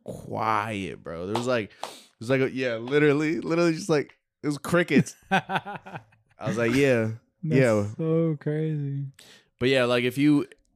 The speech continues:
Speaker 1: if you go and you, you go to Palms and you talk to, like, other, like, shuffleboard people, they'll tell you, like, "We're changing the game. We're playing very differently, and that's why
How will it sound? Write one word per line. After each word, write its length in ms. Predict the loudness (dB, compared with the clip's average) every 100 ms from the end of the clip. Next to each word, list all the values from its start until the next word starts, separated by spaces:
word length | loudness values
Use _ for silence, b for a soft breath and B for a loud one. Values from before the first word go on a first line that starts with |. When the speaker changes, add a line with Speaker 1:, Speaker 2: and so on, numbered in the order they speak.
| -2
Speaker 1:
if 160 | 0 2
you 120 | 2
go 380 | 4 6 6 4
and 140 | 2
you, 80 | 0
you 240 | 0 2 4
go 140 | 4
to 60 | 4
Palms 360 | 2 2 2
and 100 | 0
you 60 | -2
talk 240 | -2 -4
to, 80 | -4
like, 300 | -6 -6 -8 -10
other, 200 | -8 -6
like, 200 | -6 -8
shuffleboard 420 | -8 -8 -8 -8
people, 240 | -8 -6
they'll 120 | -6 -6
tell 180 | -6
you, 100 | -6 -6
like, 140 | -6
"We're 120 | -8
changing 300 | -8 -8 -8
the 60 | -10
game. 280 | -8 -6 -6
We're 80 | -6
playing 300 | -6 -6 -6
very 180 | -6 -6
differently, 420 | -6 -8 -6 -6
and 120 | -6
that's 180 | -8 -8
why 460 | -8 -8 -8 -12